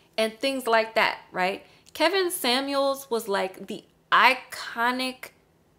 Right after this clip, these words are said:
staple for literally the worst male coach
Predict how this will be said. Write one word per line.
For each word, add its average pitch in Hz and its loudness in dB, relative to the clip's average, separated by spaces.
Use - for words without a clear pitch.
staple - -2
for 208 0
literally 226 0
the 190 -4
worst 233 0
male 220 0
coach 233 -2